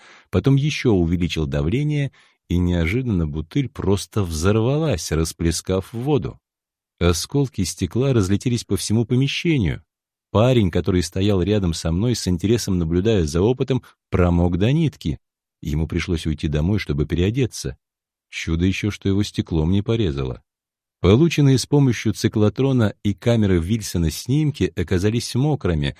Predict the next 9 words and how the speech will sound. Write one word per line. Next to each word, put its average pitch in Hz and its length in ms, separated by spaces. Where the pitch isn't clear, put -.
однако 78 420
я, 98 220
стоявший 85 540
не 85 160
то 90 200
вдали 82 480
от - 180
эпицентра 80 540
взрыва, 113 520